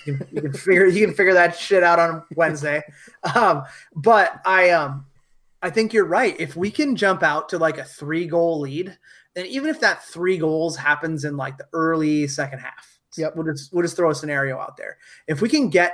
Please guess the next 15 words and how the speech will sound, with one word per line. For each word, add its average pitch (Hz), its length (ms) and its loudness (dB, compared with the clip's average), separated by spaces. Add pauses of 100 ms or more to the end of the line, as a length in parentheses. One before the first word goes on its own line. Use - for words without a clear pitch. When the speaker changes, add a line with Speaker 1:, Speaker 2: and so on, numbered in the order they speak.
Speaker 1:
that 151 200 0
to 160 100 -6
that 139 280 -4
point, 190 340 -6 (800)
then 185 440 2
you 208 160 -2
can 208 120 0
start 170 380 0
making 160 300 -2
some 156 160 -6
subs 143 420 -2
to 151 120 -8
rest 139 500 -6
legs 139 460 -6
for 131 600 -6